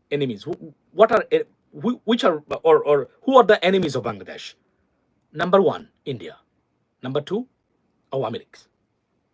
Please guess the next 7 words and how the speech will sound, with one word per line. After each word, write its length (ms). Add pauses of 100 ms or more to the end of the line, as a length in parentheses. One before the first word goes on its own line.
(260)
Destructive 600 (760)
political 380 (480)
policy 320
যেগুলা, 340 (460)
anti 320
Bangladeshi 440
policy, 380